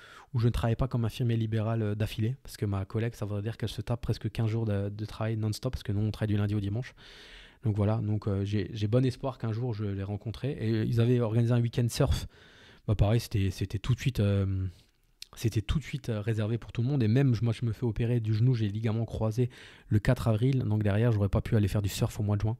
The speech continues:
C'est clair et net, j'aurais pas réussi. Donc voilà, ça sera pour, euh, la deuxième partie de l'année, euh, deux mille vingt-trois. J'irai probablement avec eux sur un séminaire, euh,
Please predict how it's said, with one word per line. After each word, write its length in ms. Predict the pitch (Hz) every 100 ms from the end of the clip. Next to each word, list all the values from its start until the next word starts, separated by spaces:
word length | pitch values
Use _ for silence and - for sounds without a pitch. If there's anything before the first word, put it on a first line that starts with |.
| _
C'est 180 | _ 98
clair 240 | - 107 101
et 40 |
net, 140 | 110
j'aurais 160 | 110 98
pas 120 | 98
réussi. 300 | 95 92 131 - _ _ _ _ _ _ _ - - - - - 165
Donc 140 | 170
voilà, 240 | 135 117
ça 100 | -
sera 160 | 123 117
pour, 280 | - 110 107
euh, 240 | 101 101
la 120 | 98
deuxième 340 | 104 127 135 123
partie 320 | 127 - 143
de 120 | 113
l'année, 400 | 110 113 117 123
euh, 100 | 107
deux 140 | 104 117
mille 160 | 120
vingt-trois. 320 | 110 107 117
J'irai 340 | 123 107 107 104
probablement 560 | - 113 104 104 113
avec 240 | 104 98 110
eux 80 | - _ _ _ _ _ _
sur 180 | - 101
un 140 | 95
séminaire, 480 | - 104 101 104
euh, 60 | 113